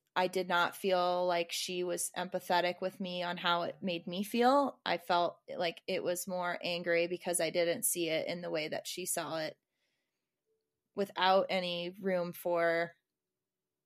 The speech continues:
you know, empathy for, for me at all. And so that was very difficult to just be in very different places and hear it very differently.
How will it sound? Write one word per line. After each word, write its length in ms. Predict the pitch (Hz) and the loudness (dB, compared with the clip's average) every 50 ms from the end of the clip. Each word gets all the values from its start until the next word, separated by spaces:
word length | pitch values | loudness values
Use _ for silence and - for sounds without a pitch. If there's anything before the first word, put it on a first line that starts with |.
| _ _ _ _ _ _ _ _ _ _ _ _ _ _ _ _ _ _ _ _ _ _ _ _ _ - | _ _ _ _ _ _ _ _ _ _ _ _ _ _ _ _ _ _ _ _ _ _ _ _ _ -10
you 140 | 208 196 | -8 -8
know, 240 | 175 160 143 135 - - _ _ _ _ _ _ _ _ _ _ - | -6 -6 -6 -8 -8 -12 _ _ _ _ _ _ _ _ _ _ -2
empathy 640 | 196 202 196 196 185 175 - 170 147 165 196 190 _ _ - | -2 -2 0 0 -2 -2 -2 -8 -6 -6 -8 -10 _ _ -12
for, 240 | - - 185 180 180 | -6 -4 -4 -4 -4
for 180 | 196 - 190 185 | -6 -4 -4 -4
me 220 | 185 180 170 170 | -4 -4 -4 -4
at 80 | 165 160 | -2 0
all. 360 | 160 160 143 - - - _ _ - | 0 0 0 -2 -4 -8 _ _ -12
And 180 | - 185 170 175 | -8 -8 -4 -2
so 180 | - - 175 175 | 0 0 0 2
that 240 | 175 175 175 - | 4 2 2 2
was 420 | - 185 180 180 - - - - - _ _ _ _ - | 2 0 0 0 0 0 -2 -2 -4 _ _ _ _ -6
very 300 | 190 190 175 175 165 170 | -2 0 2 2 2 0
difficult 600 | 165 170 165 - - - - 170 160 151 139 _ _ _ _ _ _ _ _ _ _ _ _ _ _ _ _ _ _ _ _ _ _ _ _ _ _ _ - - _ _ - | -2 -6 -6 -8 -12 -10 -8 -6 -6 -6 -8 _ _ _ _ _ _ _ _ _ _ _ _ _ _ _ _ _ _ _ _ _ _ _ _ _ _ _ -20 -20 _ _ -10
to 140 | - - 170 | -6 -6 -4
just 260 | 165 170 165 - - | -4 -2 -2 -2 -4
be 200 | - 175 170 170 | -4 -2 0 0
in 160 | 165 160 170 | 0 -2 -2
very 260 | 165 165 160 160 165 | -2 0 0 0 -2
different 320 | 160 175 165 - 175 - - | -2 -4 -6 -6 -10 -8 -4
places 440 | - 180 170 170 - 175 170 180 | -2 -2 0 0 -2 -4 -4 -6
and 120 | 175 170 170 | -6 -8 -8
hear 220 | 165 175 - 98 | -6 -4 -2 -2
it 100 | - - | -2 -2
very 240 | - 185 175 180 175 | -2 -2 -2 -2 -2
differently. 640 | - 190 196 - - 82 - - - - 208 - | -6 -6 -6 -6 -10 -10 -8 -6 -6 -6 -6 -8